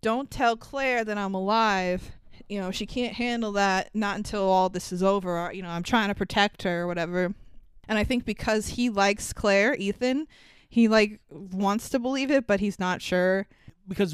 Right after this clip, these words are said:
Speaker 2: the way they do this, it's kind of weird, is we have their dialogue over the scene.
Speaker 1: Right.
Speaker 2: And, and then Tom Cruise has these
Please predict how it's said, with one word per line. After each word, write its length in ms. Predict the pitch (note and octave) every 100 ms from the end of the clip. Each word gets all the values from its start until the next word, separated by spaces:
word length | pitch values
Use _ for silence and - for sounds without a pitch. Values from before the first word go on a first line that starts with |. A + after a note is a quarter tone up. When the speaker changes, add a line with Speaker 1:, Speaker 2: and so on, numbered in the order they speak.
| D#3+
Speaker 2:
the 100 | F3
way 140 | B3
they 140 | C4+
do 240 | D#3+ C#3+ B2
this, 240 | G#2 -
it's 480 | - - D#3 C#3+ -
kind 300 | - G3 G3+
of 80 | D#3
weird, 240 | D3+ C#3 B2+
is 340 | B2 B2 - -
we 200 | D3+ D3+
have 340 | F3+ F3+ E3
their 160 | D3 D3
dialogue 720 | C#3 B2 B2 A2 G#2+ F#2+ G#2 C#3+ _ _ _
over 320 | D3 C#3+ C#3
the 140 | C3 A#2
scene. 460 | - A#2 E2+ G#2+ - _ - -
Speaker 1:
Right. 160 | F#3+ F3+
Speaker 2:
And, 100 | -
and 160 | D3 D3
then 100 | D3
Tom 320 | D#3 E3 E3+
Cruise 460 | - D#3 C#3+ C3+
has 640 | - C3+ B2+ B2 A#2+ A#2+ - _ _ _ _ _ _
these 500 | D3+ D#3 C#3+ C#3 -